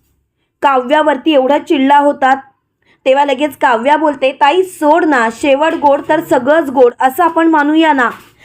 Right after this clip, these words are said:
काय घडलं होतं आणि काय नाही या गोष्टीचा विचार करण्यापेक्षा पुढे,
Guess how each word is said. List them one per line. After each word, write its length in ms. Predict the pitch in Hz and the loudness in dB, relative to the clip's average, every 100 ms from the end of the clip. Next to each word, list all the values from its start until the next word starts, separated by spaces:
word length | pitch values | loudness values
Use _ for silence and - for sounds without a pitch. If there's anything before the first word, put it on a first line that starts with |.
| - - | -8 -2
काय 220 | 320 381 | 0 0
घडलं 300 | 349 330 330 | 0 2 2
होतं 240 | 339 339 | 0 0
आणि 180 | 285 311 | 0 0
काय 300 | 320 294 330 | -2 0 0
नाही 300 | 330 269 277 | 0 -2 0
या 140 | 294 | 0
गोष्टीचा 580 | 302 294 262 - 302 320 | 0 -2 -4 -6 -2 -2
विचार 400 | 294 262 294 330 | -2 -2 0 0
करण्यापेक्षा 840 | 349 311 302 294 277 - 302 254 233 - _ _ _ _ _ | 0 0 0 -2 -4 -4 0 0 0 -6 _ _ _ _ _
पुढे, 460 | 302 302 320 277 | 0 2 0 -2